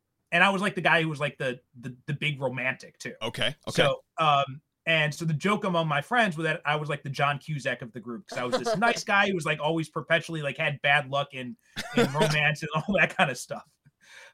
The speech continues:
Speaker 1: Um, and, you know, one of my friends, she had said that, uh, and this is the first movie I suggested to you guys. She had said that, like, you know,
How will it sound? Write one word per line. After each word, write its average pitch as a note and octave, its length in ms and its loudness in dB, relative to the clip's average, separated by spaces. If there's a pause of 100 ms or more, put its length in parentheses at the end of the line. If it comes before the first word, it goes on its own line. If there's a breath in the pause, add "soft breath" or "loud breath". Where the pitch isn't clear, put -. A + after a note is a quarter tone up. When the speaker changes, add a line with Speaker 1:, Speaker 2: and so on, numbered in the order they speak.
Speaker 1:
Um, D#3 480 2 (300)
and, E3+ 380 2
you E3 100 -2
know, C#3+ 240 -4 (600)
one D#3 300 0
of F#3 80 2
my E3+ 120 4
friends, F3+ 300 0
she E3 140 -8
had D3+ 100 -4
said D3+ 280 -2
that, C3+ 380 0
uh, A#2 300 -6 (200)
and E3+ 120 -2
this G#3+ 100 0
is A3 60 -4
the A3 80 -4
first G3+ 220 -2
movie F#3 140 0
I D3+ 60 0
suggested G3 400 -4
to E3+ 60 -8
you B2+ 60 -8
guys. A2 340 -10
She - 140 -8
had D3+ 80 -6
said F3 160 0
that, D#3+ 140 -2
like, C3+ 200 -6 (120)
you C#3+ 80 -8
know, A#2 180 -8